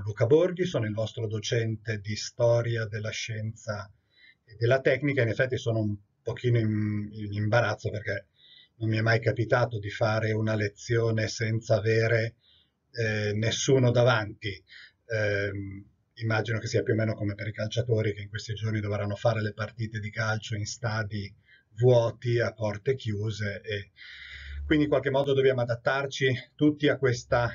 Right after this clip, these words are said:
situazione. Eh, nonostante tutto cerco di, eh, avervi presenti. Eh, so che iscritti in questo corso non siete tutti naturalmente nella vostra classe, ma io qui ho visto le vostre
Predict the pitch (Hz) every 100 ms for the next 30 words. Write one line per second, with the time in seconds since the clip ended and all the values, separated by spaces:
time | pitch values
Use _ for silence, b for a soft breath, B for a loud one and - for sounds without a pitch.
0 | - - - 131 135 127 - 127 113 95
1 | 95 95 B B B 117 113 110 113 113
2 | 131 117 117 156 147 123 127 117 117 117
3 | 110 110 107 - - - _ _ 110 104
4 | 101 _ _ 113 120 117 117 _ 110 _
5 | _ _ _ _ _ _ 123 117 123 135
6 | 135 135 _ 151 156 - _ _ _ _
7 | _ _ 117 110 _ _ 104 _ 101 _
8 | 117 _ _ _ _ _ - 113 - 101
9 | 98 - - - 135 120 110 _ _ _
10 | _ _ _ _ 104 _ _ _ 104 101
11 | _ 98 98 104 _ _ _ _ _ _
12 | _ _ _ _ _ _ _ _ _ 123
13 | 139 - - 127 123 120 123 _ _ _
14 | _